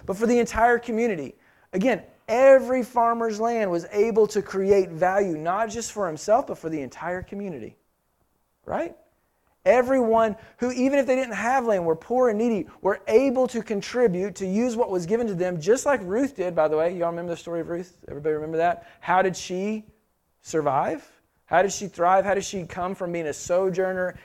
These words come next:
in a land that she knew only one person and was lost in, but was committed to this one person and moved into? How did she not only make it through, but come and be raised up into the li-, lineage of Jesus? She gleaned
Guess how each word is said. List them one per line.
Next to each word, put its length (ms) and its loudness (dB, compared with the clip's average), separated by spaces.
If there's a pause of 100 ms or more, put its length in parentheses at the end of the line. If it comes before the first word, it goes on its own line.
in 120 -8
a 60 -2
land 460 -2
that 200 -2
she 180 -8
knew 320 -2
only 260 -2
one 300 -2
person 560 -6 (240)
and 120 -6
was 140 -4
lost 420 4
in, 120 -4
but 100 -2
was 280 -4
committed 400 -2
to 80 -12
this 180 -10
one 240 -4
person 400 -4
and 140 -8
moved 200 -4
into? 320 -6 (200)
How 260 0
did 100 -4
she 220 -10 (180)
not 320 -4
only 420 -4 (220)
make 260 0
it 120 -6
through, 240 -2
but 220 -4
come 280 -4
and 220 -10
be 140 -2
raised 360 0
up 140 -2
into 180 -8
the 100 0
li-, 220 -4
lineage 360 -6
of 80 -10
Jesus? 640 -8 (760)
She 240 -14
gleaned 760 -4